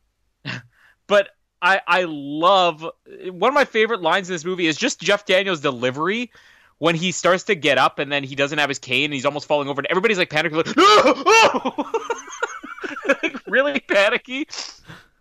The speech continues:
And he's like, "It's all right. It's all right. I'm gonna go home, have some sex."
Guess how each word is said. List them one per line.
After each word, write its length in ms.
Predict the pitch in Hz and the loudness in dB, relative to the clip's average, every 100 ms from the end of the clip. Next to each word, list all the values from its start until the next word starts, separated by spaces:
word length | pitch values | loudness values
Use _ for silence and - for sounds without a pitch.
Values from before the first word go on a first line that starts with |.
| - | -10
And 80 | 170 | -4
he's 80 | 175 | -4
like, 160 | - - - | -4 -8 -20
"It's 80 | - | -2
all 160 | 156 151 | 2 4
right. 200 | 160 120 | 4 2
It's 120 | - 139 | -6 -6
all 60 | |
right. 200 | 127 104 | -6 -6
I'm 200 | - - - - - - - | -10 -20 -20 -20 -20 -20 -16
gonna 140 | 117 | -8
go 120 | 120 | -4
home, 420 | 143 170 190 185 165 - - _ _ _ | 2 4 4 4 0 -8 -14 _ _ _
have 160 | - 113 | -14 -12
some 140 | 147 | -8
sex." 500 | - 139 107 147 - | -2 0 0 0 0